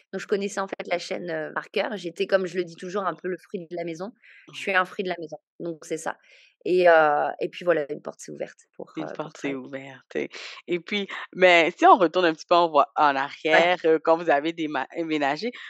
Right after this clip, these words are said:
Speaker 2: comment voyais-tu l'avenir ? Est-ce que, je sais que Dieu vous avait indiqué certaines choses, mais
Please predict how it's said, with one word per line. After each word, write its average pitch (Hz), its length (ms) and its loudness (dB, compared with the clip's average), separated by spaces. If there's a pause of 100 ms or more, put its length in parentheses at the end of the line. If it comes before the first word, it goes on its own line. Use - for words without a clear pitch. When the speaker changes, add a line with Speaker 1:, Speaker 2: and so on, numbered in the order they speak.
(140)
Speaker 2:
comment 269 340 8
voyais-tu 170 640 4
l'avenir ? 143 720 0 (360)
Est-ce 147 240 -2 (100)
que, 151 680 6 (340)
je 147 140 -8
sais 196 200 -4
que 160 100 0
Dieu 165 300 4
vous 165 180 -4
avait 143 240 4
indiqué 156 380 -4
certaines - 400 -2
choses, 240 160 0
mais 202 200 0